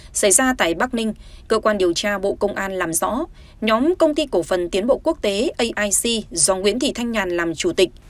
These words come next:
và nhóm công ty công nghệ truyền thông Sông Hồng trúng sáu gói thầu sai quy định. Hành vi sai phạm của các bị can bắt đầu khi tỉnh Bắc Ninh xây sáu bệnh viện đa khoa tuyến huyện nhưng chưa có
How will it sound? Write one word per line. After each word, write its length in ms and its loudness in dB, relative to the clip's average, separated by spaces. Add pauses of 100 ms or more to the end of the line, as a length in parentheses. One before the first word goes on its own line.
(140)
và 200 2
nhóm 360 4
công 200 4
ty 140 -2
công 200 4
nghệ 160 2
truyền 260 -2
thông 220 -2
Sông 260 -2
Hồng 340 0
trúng 220 0
sáu 300 0
gói 160 2
thầu 180 0
sai 220 0
quy 140 -2
định. 160 6 (540)
Hành 160 4
vi 120 2
sai 180 4
phạm 280 2
của 100 2
các 180 0
bị 200 0
can 280 -2
bắt 160 -4
đầu 240 4
khi 180 -4
tỉnh 160 0
Bắc 160 -4
Ninh 200 0
xây 280 2
sáu 220 0
bệnh 180 2
viện 180 -2
đa 160 0
khoa 280 0
tuyến 240 0
huyện 260 2 (340)
nhưng 280 6
chưa 180 4
có 180 4